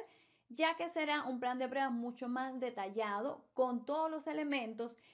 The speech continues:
que nos propone la iso veintinueve ciento diecinueve. Pero no se pierdan el próximo video, pues estaremos explicando cómo hacer un plan de pruebas para un proyecto ágil.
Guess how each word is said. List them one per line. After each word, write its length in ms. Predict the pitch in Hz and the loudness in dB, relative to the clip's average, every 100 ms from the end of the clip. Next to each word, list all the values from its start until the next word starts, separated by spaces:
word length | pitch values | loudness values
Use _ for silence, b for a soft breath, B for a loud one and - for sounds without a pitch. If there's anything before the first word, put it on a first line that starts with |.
| b _ | b _
que 160 | 262 254 | 2 2
nos 240 | 262 - | 0 -2
propone 580 | 294 269 240 226 226 220 | -2 0 2 2 0 -4
la 200 | 196 196 | 0 0
iso 340 | 240 269 311 269 | 0 -4 -4 -4
veintinueve 640 | 220 196 196 214 233 269 | -4 -6 -6 -4 -2 -2
ciento 440 | 262 - 262 247 247 | -4 -6 -4 -2 -2
diecinueve. 560 | 226 226 180 - - b b b _ _ _ | -4 -6 -12 -14 -16 b b b _ _ _
Pero 340 | 277 269 254 349 | 6 8 8 4
no 160 | 233 | 0
se 140 | 214 208 | -2 -2
pierdan 400 | 285 262 202 - | 2 2 2 -8
el 100 | - | -4
próximo 460 | 254 285 320 320 | 0 2 4 2
video, 500 | 349 302 233 233 240 - _ | 2 2 4 2 -2 -14 _
pues 340 | 302 285 285 | 2 4 2
estaremos 560 | 233 226 196 226 247 254 | -2 -2 -2 0 -2 -2
explicando 720 | 262 285 339 302 233 202 214 220 B B - | -2 -2 -4 -2 -2 -2 -6 -8 B B 4
cómo 280 | 330 320 330 | 6 6 4
hacer 400 | 311 233 214 - | 2 2 2 -2
un 260 | 220 202 - | -6 -4 2
plan 280 | 320 330 | 4 6
de 120 | 381 381 | 4 4
pruebas 420 | 311 277 349 - _ | 4 2 0 -6 _
para 200 | - 330 | 2 2
un 80 | 262 | 4
proyecto 420 | 247 214 208 180 | 2 2 0 -4
ágil. 340 | 165 - - | -4 -8 -12